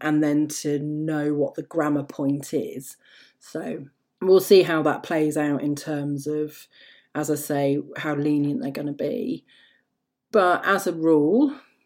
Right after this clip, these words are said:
like I said, I th-, I think it's a, it's a nice thing to do, and it's a nice activity. It seems to be really well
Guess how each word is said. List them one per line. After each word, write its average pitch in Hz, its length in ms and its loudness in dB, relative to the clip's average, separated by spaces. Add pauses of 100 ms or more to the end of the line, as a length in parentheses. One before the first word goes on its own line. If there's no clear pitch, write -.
(300)
like 180 220 -10
I 196 40 -10
said, 202 280 2
I 214 120 4
th-, 214 140 -4
I 214 100 -2
think 226 300 0
it's - 240 -4
a, 208 160 2 (320)
it's 247 160 0
a 233 60 12
nice 226 280 6
thing 214 140 4
to 220 120 0
do, 208 260 6
and 170 80 -2
it's 180 180 -6
a 180 40 -4
nice 175 300 -4
activity. 170 880 -4
It 139 100 -4
seems 196 300 -2
to - 100 -10
be 170 120 -6
really 170 300 0
well 165 440 -4